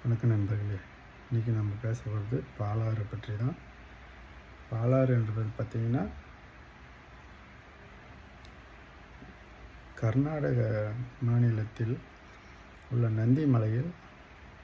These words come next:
உருவாகி, ஆந்திர பிரதேசம் வழியாகவும், பிறகு தமிழ்நாட்டின்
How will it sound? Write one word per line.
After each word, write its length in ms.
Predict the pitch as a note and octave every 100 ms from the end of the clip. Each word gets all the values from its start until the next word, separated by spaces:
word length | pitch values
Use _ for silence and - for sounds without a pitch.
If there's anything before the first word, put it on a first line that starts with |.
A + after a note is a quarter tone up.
| - - -
உருவாகி, 640 | A2+ A#2 A2+ A2 A2+ E3 - - - - - - - - - - - - - - - - - - - - - - - - - - - - - C#3 C3+ C3+
ஆந்திர 320 | C3 B2 A#2+
பிரதேசம் 500 | A#2+ B2 A2+ A2+ A#2+
வழியாகவும், 720 | A2 A2 A2 G#2+ G2+ A2 C3 F3 - - - -
பிறகு 240 | B2+ A#2+ A#2
தமிழ்நாட்டின் 840 | A#2 A2+ A#2+ A#2 A2+ - A#2 A#2